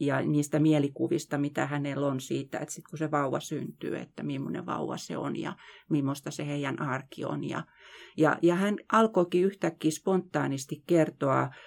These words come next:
ää, siitä, että, että miten hän itse oli kasvanut tämmöisessä päihde-,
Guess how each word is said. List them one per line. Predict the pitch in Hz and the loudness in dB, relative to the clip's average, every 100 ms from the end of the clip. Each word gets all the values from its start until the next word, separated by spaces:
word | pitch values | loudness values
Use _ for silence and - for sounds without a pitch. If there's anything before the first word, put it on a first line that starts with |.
| - _ - | -20 _ -2
ää, | 147 139 | 0 0
siitä, | 143 202 175 165 143 135 | 2 6 8 8 4 2
että, | 143 - - 139 143 | 0 -4 0 0 0
että | 143 135 - 139 165 | -2 -2 0 0 2
miten | 156 165 156 | 4 4 4
hän | 156 | 2
itse | 165 175 - 160 | 2 2 2 2
oli | 147 139 | 4 2
kasvanut | 139 127 - 135 131 - | 0 0 -2 -2 -2 -4
tämmöisessä | 139 135 139 139 - 135 135 - 135 131 | -4 -2 -4 -6 -2 -2 -2 -4 -8 0
päihde-, | 165 151 147 143 | 4 4 2 -2